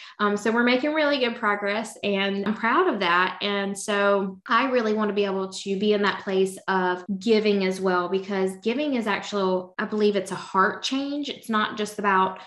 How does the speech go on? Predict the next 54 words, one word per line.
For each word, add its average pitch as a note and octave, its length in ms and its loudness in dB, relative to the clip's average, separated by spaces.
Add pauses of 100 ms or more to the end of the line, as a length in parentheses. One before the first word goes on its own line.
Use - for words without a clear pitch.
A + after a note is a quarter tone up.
(220)
'cause G#3+ 140 -4
I've A3 160 4
been A3+ 140 4
in G#3 120 4
this F#3 160 0
place F#3 320 -4
too, B3+ 200 0
where G3 120 2
it's - 200 -2
like, F#3 240 -4 (260)
"Oh, A3 540 4
you A3 80 2
know, G#3+ 60 4
I G#3+ 100 4
need A3+ 160 2
to G#3+ 80 0
tithe G#3 440 0
ten G3+ 200 -4
percent F#3+ 280 -2
of F3 60 -2
my F3 120 0
money." F#3+ 640 0 (100)
And G#3 180 0
so G#3+ 140 -2
I've A3 200 2
been A#3 200 6
there A3+ 280 4
too, G#3+ 800 -2
but G#3+ 460 0
it A3+ 160 -2
didn't A#3 360 -2
change A3 360 0
my F#3 120 0
heart. F3 760 0
And G3+ 200 0
so G3+ 260 0
I F#3+ 160 4
really A3+ 320 2
want A3 160 0
to G3 60 -2
be G3+ 120 0
in F#3+ 80 -4
that F3+ 280 -4
place G3 520 -2
of F3+ 480 -2 (140)
giving G#3 340 4
from F#3+ 200 -2
my F3+ 120 0
heart F#3+ 500 0
and F#3+ 200 -2
really G3 420 2
being G3 320 0
able F#3+ 280 -2
to F#3 300 0